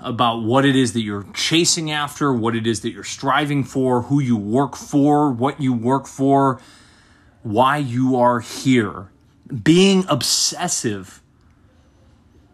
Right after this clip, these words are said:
about results that move you closer to that goal is the key.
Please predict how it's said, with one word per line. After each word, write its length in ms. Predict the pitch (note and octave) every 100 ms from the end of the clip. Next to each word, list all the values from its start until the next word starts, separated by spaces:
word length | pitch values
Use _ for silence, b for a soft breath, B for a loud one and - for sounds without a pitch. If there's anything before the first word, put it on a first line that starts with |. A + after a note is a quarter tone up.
| _
about 360 | B2+ A2 A#2+ C3+
results 720 | C#3 A#2 G2 D3+ D3 C3 -
that 140 | - B2
move 300 | B2 C3 A#2+
you 100 | B2
closer 480 | A#2+ C#3+ C#3+ - B2+
to 240 | - B2+
that 340 | A#2 B2 B2+ A#2+
goal 500 | B2 B2 G#2 F#2+ F#2+ b b b b b _ _ -
is 240 | C#3 A#2
the 80 | A#2
key. 380 | A#2+ A#2+ G#2